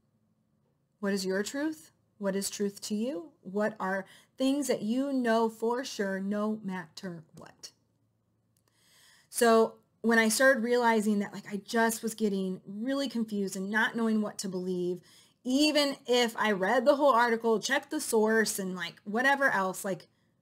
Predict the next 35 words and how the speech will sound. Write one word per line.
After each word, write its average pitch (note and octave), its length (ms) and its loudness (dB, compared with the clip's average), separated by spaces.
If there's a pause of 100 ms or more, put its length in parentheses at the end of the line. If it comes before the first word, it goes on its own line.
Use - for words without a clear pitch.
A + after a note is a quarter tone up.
(300)
y-, G#3+ 140 -4
which A3 200 -2
you B3 60 -6
could B3 100 -6
spend A#3 180 -6
all A#3+ 160 0
day C#4+ 200 -4
doing E3+ 260 -4
that - 220 -16 (180)
to G#3+ 100 -4
make G#3+ 140 2
sure A3 180 -4
that G#3+ 160 -2
what - 140 -4
you're G#3 140 -6
reading G3+ 400 -4
is F3+ 360 -8
reliable F3 880 -8
and F3+ 260 -12
truth E3+ 580 -10
and F3 240 -14
that E3+ 160 -18
the, F3 180 -10 (340)
the E3+ 120 -14
picture F#3+ 580 -6 (240)
matches G3 460 -6
the F#3 160 -6
headline, F3 680 -6 (440)
eh, F#3+ 180 -6
let F#3+ 160 -2
alone G3+ 240 0
the G3 80 -2
article. F#3+ 480 -6
So, - 160 -6
like, G3+ 280 -2